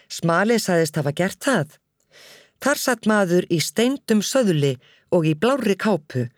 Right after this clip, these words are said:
mikill maður vexti og drengilegur, með há kollvik og nokkuð tannber. Helgi segir:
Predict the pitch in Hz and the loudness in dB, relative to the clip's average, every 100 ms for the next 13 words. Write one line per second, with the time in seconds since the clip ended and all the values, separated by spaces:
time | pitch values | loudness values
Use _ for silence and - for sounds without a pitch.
0 | _ _ - 196 262 - - 208 208 185 | _ _ -2 2 2 0 -2 0 2 2
1 | 180 175 165 - - 160 - 165 180 220 | 0 0 -2 -6 -2 -2 0 -2 2 0
2 | 220 139 135 127 - - _ - - 151 | 0 -2 -2 -4 -8 -14 _ -20 -6 -2
3 | 151 - 277 - - 233 - 160 156 - | -2 0 0 0 -2 -4 -2 -2 -2 -12
4 | - _ - 185 240 - - 151 - 240 | -20 _ 0 0 0 -2 -6 -4 -2 -2
5 | - 120 - - _ _ _ _ _ _ | -2 -6 -8 -18 _ _ _ _ _ _
6 | _ _ _ - 175 151 147 - 139 131 | _ _ _ -4 -4 -2 -4 -2 -2 -2
7 | 127 | -6